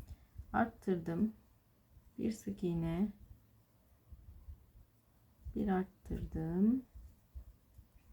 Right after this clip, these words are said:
ve son kez bir sık iğne ve bir arttırma yaptım. Burada da bu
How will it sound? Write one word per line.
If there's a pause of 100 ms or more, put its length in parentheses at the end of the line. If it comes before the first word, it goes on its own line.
(320)
ve
son
kez
bir
sık
iğne (920)
ve
bir
arttırma
yaptım. (3000)
Burada
da
bu